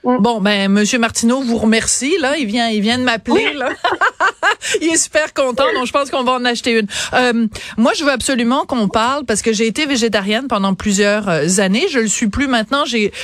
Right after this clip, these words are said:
Speaker 2: lentement réintégré, euh, euh, la viande, mais en quantité quand même limitée. Euh, et beaucoup de gens, euh, ont le réflexe, quand ils voient que ça coûte cher à la,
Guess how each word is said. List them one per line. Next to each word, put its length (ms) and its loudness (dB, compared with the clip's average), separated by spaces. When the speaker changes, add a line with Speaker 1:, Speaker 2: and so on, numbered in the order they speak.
Speaker 2:
lentement 440 2
réintégré, 920 0
euh, 180 2
euh, 240 2
la 200 2
viande, 360 -2
mais 180 2
en 160 2
quantité 420 -2
quand 140 0
même 220 2
limitée. 640 2
Euh, 180 2
et 80 2
beaucoup 340 0
de 60 0
gens, 140 0
euh, 60 4
ont 140 0
le 100 2
réflexe, 580 -2
quand 340 0
ils 60 2
voient 340 2
que 120 -2
ça 160 0
coûte 200 -4
cher 400 0
à 160 0
la, 200 0